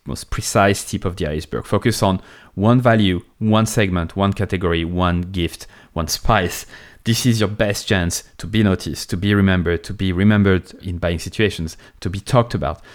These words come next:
You need to remove, remove, remove, simplify, simplify, simplify in order to stay congruent and to have a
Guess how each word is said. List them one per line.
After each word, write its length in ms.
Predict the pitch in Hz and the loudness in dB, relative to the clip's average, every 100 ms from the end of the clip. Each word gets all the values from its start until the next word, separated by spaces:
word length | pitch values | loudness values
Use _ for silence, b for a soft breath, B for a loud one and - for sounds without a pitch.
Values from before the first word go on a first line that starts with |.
| B | B
You 100 | B | B
need 160 | 101 107 | 2 2
to 80 | 98 | 2
remove, 540 | 98 101 113 117 110 | 4 6 8 6 4
remove, 360 | 104 104 104 98 | 4 6 4 2
remove, 480 | 98 95 90 85 - B B | 2 2 0 -4 -10 B B
simplify, 540 | - 117 104 107 101 | -4 -2 -2 2 2
simplify, 480 | 98 98 95 92 90 | 2 -2 -4 -2 -2
simplify 500 | - 90 92 - 82 | 0 -4 -4 0 0
in 160 | 80 90 | 0 0
order 180 | 90 | 0
to 140 | 85 - | -2 -6
stay 160 | - | -8
congruent 540 | 78 92 92 101 90 - | -4 -2 2 2 2 -2
and 100 | 80 | -6
to 80 | 85 | -2
have 220 | 87 | 0
a 100 | 82 | -2